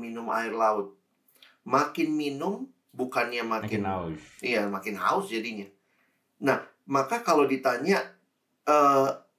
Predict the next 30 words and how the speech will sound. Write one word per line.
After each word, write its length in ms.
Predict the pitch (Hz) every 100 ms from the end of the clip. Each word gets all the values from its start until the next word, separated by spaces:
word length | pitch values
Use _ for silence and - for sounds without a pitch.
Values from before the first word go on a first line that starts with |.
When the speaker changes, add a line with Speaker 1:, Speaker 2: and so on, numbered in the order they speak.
| _ -
Speaker 1:
apa 300 | 185 - 180
yang 200 | 160 170
salah 420 | 233 254 233 190
kalau 220 | 196 330
kita 240 | - 170
masih 300 | 170 160 160
merasa 360 | 147 143 135 143
kosong 300 | 147 151 156
ketika 300 | 147 135 131
kita 300 | 131 139 107 101 - - _ -
single? 580 | - 202 196 147 131
Nah, 200 | 135 131 -
ini 220 | 214 254
yang 100 | 190
saya 180 | 208 208
mau 200 | 196 175
ajak 280 | 151 165 160
kita 260 | 151 147 139 - _ -
pikirin. 640 | 156 151 208 196 123 - - _ -
Yang 280 | 185 196 196
menjadi 460 | 196 190 175 170 170
masalahmu 880 | 170 165 175 156 147 135 170 226 -
adalah 600 | 165 143 135 135 160 160
karena 340 | 151 147 151
kamu 400 | 143 139 143 143
merasa 460 | 143 135 131 147 127
ada 260 | 127 131
yang 220 | 123 123 120
harusnya 500 | 123 123 117 131 120
mem-, 320 | 123 120